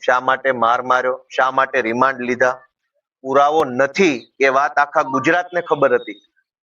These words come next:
તો ક્રાઇમ બ્રાન્ચના પોલીસવાળા અને એસ પી ને નહોતી ખબર? ખબર તો એમને હતી, પણ એમના રાજકીય આકાઓના ઈશારા ઉપર એક નિર્દોષ દીકરીનું સરઘસ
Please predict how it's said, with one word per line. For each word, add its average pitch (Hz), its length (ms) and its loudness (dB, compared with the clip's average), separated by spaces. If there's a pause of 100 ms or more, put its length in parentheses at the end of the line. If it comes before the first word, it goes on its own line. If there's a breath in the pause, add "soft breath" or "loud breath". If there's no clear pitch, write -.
(160)
તો 123 80 -6
ક્રાઇમ 123 320 -2
બ્રાન્ચના 135 420 0
પોલીસવાળા 131 880 0
અને 123 180 -2
એસ 120 280 2
પી 135 80 -2
ને 127 100 2
નહોતી 117 300 0
ખબર? 151 380 0 (280)
ખબર 139 200 0
તો 143 160 0
એમને 165 340 0
હતી, 170 320 -4 (880)
પણ 131 120 -2
એમના 131 560 0 (100)
રાજકીય 131 520 0
આકાઓના 143 580 2
ઈશારા 135 440 0
ઉપર 131 400 0 (140)
એક 117 180 -4
નિર્દોષ 143 480 0 (100)
દીકરીનું 131 420 -4
સરઘસ 123 440 -2